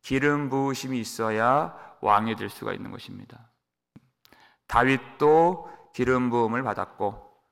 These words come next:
사울 왕도 기름 부음을 받았습니다.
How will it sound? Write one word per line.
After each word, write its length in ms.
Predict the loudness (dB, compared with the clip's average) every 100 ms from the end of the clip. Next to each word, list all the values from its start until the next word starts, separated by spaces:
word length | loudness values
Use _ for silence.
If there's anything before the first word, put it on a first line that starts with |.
| _ _ _
사울 420 | -4 2 4 4
왕도 880 | 4 4 2 2 4 4 2 -6 -14 -4
기름 400 | 0 2 0 0
부음을 480 | 0 0 0 -2
받았습니다. 840 | -2 -8 -10 -14 -16 -20 -20 -20 -20